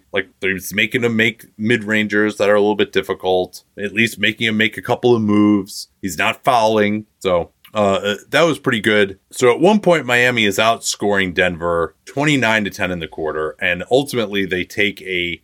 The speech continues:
twelve point lead. Butler missing a mid-ranger. It bounced right back to him. There were a bunch of weird bounces on offensive rebounds that benefited both teams. Caleb Martin sprints to the left corner, somehow gets his feet beyond the line. He was, uh, he was ill, as you mentioned,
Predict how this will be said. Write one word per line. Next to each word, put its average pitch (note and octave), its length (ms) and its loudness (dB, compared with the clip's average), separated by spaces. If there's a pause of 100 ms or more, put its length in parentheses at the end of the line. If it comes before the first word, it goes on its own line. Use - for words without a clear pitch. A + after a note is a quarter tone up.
twelve E3 520 0
point A#2 280 0
lead. F#2 360 -2 (140)
Butler B2 360 2
missing C#3 680 -2 (120)
a G2+ 560 0 (140)
mid-ranger. C3 640 0
It G2+ 160 -6
bounced A2+ 380 -2
right G#2 260 2
back A2+ 240 0
to C3+ 80 -2
him. B2 80 -2
There G#2 120 4
were G2+ 40 6
a F#2 60 0
bunch E3 240 0
of G2 140 0
weird A#2 280 0
bounces G#2+ 480 -2
on G2 80 -2
offensive G2 400 -4
rebounds F#2+ 400 -4
that E2+ 120 -8
benefited F#2 420 -8
both F#2 180 -6
teams. F2+ 380 -12 (140)
Caleb D3 280 0
Martin B2 300 2
sprints - 500 0
to D#3+ 80 -8
the D3+ 80 -2
left B2+ 260 4
corner, A2 320 0
somehow E3 340 2
gets B2+ 240 0
his A2 100 -12
feet A#2+ 240 -8
beyond G#2 260 2
the G2 60 0
line. F#2 400 2 (340)
He A#2 100 0
was, A2 200 -2
uh, F#2+ 140 0 (100)
he A2+ 160 -2
was G#2+ 180 0
ill, G2+ 280 4
as F2 120 -6
you G2+ 80 -4
mentioned, F2+ 580 -2